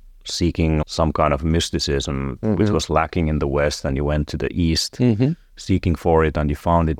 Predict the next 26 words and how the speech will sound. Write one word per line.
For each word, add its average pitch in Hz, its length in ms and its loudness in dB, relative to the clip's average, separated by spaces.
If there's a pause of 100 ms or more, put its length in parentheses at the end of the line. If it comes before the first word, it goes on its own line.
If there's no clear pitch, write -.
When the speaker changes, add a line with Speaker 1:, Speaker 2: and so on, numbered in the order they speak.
Speaker 1:
there, 80 400 2
and 71 300 -4
you 78 160 0
spoke - 300 -2
about 80 260 0
the 78 80 -2
bookshelves, 87 600 0
it 80 120 -6
reminds 92 360 2
me 101 60 2
of 82 100 -2
the 85 100 -4
fact - 380 -2
that 80 220 2 (640)
the 80 80 -2
hippie 95 280 4
movement 85 380 4
was 78 320 0 (320)
fueling 87 840 4 (640)
a 82 120 2
lot 85 220 4
of - 280 0
this - 380 -2 (400)
cultish 82 420 2
behavior 80 560 2
almost. 71 600 0